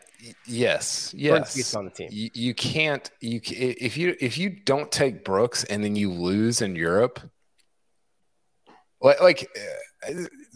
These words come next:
Speaker 1: is there, like, a weird, just rogue case to be made to not take Brooks? Sure. Like, I made the case against him in Whistling Straits, but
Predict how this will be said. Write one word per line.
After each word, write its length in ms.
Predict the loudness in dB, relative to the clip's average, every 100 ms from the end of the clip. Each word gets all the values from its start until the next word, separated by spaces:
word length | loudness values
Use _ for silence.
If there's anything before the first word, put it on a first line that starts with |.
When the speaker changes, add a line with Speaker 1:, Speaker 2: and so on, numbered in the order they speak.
| 2
Speaker 1:
is 240 | 4 8
there, 180 | 10 10
like, 180 | 10 8
a 60 |
weird, 1040 | 4 4 4 6 6 6 4 2 0 -6 -6
just 300 | -2 -2 -4 -8
rogue 600 | 0 4 6 6 4 0 2
case 380 | 4 4 4 2
to 80 |
be 120 | 2 4
made 320 | 6 6 4
to 80 | 0
not 320 | 4 4 4
take 280 | 2 0 2
Brooks? 560 | 2 2 4 2 2 0
Sure. 520 | 0 2 2 2 2 4
Like, 140 | 6
I 80 | 6
made 180 | 4 2
the 60 |
case 260 | 4 2 2
against 480 | 0 2 2 2 2
him 160 | 0
in 120 | 0
Whistling 380 | 0 2 0 0
Straits, 520 | 2 4 4 4 0
but 320 | 2 2 2